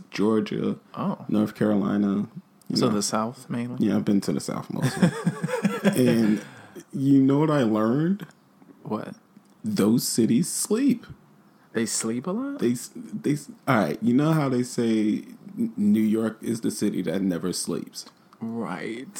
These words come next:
Speaker 1: That means there's always something open. There's always something going on. There's always somebody outside. Now, if you go to
Speaker 2: Interesting.
Speaker 1: if you leave this
Speaker 2: Yeah.
Speaker 1: city, you kinda notice that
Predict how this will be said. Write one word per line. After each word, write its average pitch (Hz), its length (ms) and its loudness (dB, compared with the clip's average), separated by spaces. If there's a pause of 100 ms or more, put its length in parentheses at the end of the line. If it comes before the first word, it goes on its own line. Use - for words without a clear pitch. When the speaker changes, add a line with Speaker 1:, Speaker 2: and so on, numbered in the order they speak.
Speaker 1:
That 113 120 2
means 117 280 4
there's 107 240 2
always 113 540 0
something 107 400 0
open. 107 480 2
There's 104 240 2
always 107 480 0
something 98 400 0
going 90 400 -2
on. 82 320 -6
There's 90 220 -4
always 104 500 -2
somebody 98 640 0
outside. - 720 -6 (680)
Now, 101 540 0 (240)
if 113 200 -4
you 113 100 4
go 110 220 2
to 135 140 0
Speaker 2:
Interesting. 95 840 -4 (280)
Speaker 1:
if - 200 -8
you 107 120 2
leave 180 400 4
this 123 200 0
Speaker 2:
Yeah. 127 60 -6
Speaker 1:
city, 95 560 -2
you 107 180 -2
kinda 110 300 2
notice 110 440 0
that 117 320 0